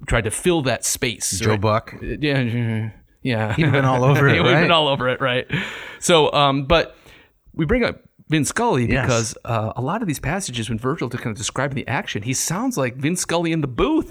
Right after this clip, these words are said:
Speaker 2: <laughs>
Speaker 1: Yeah, it's great. Yeah.
Speaker 2: Can I read a little bit of the Lombardo here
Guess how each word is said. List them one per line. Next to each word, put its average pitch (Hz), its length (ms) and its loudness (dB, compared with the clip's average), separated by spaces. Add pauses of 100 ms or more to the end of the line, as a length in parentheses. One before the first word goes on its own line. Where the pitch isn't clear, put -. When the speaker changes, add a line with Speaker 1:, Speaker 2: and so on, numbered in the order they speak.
Speaker 2:
<laughs> - 20 2 (500)
Speaker 1:
Yeah, 208 380 2
it's - 160 -2
great. 214 420 2
Yeah. 196 320 2 (180)
Speaker 2:
Can 147 120 2
I 165 80 2
read 175 180 2
a 175 40 2
little 170 160 2
bit 160 100 2
of 165 60 2
the 156 80 2
Lombardo 131 580 2
here 170 120 4